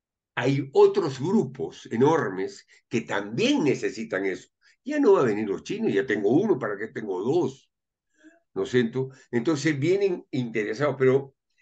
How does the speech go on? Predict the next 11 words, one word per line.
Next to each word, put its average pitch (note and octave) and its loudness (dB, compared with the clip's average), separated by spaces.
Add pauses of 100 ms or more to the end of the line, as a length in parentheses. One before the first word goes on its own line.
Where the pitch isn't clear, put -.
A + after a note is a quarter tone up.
(680)
los C3 0
americanos E3 -2
no D3+ -2
son, D3+ -8
pues, C3+ -10
como A2+ -4
los D#2+ -6
chinos. F#2 -2
En F2 -8
los F2+ -10
chinos D3+ -8